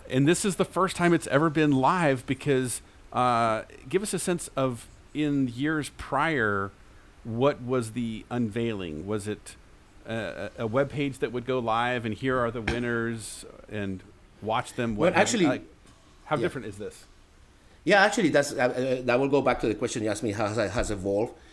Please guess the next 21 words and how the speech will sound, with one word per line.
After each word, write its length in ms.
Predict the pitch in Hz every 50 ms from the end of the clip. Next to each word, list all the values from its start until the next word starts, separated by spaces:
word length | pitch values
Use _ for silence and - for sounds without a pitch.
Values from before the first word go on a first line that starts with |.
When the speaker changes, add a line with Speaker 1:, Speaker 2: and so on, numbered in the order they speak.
| - - - _ -
Speaker 2:
So 160 | - 143 123
the 100 | 117 117
first 220 | - 151 143 139
two 100 | - 165
times 220 | - 156 139 139 135
that 120 | 143 120
we 100 | 117 113
did 120 | 113 113
the 60 | 113 107
Motion 260 | 107 120 113 - 113
Awards, 240 | 104 98 98 95 98
we 80 | 107
did 160 | 104 113 110
it 40 | 110
all 180 | 107 110 107 101
online. 480 | 98 98 98 98 98 95 87 87 87 87 - - -
We 100 | - 107
will 500 | 101 104 107 104 101 98 95 92 87 87 - -
announce 300 | - 104 104 101 107 107
the 60 | - 110
nominees, 640 | 107 104 101 101 104 113 120 131 147 151 - -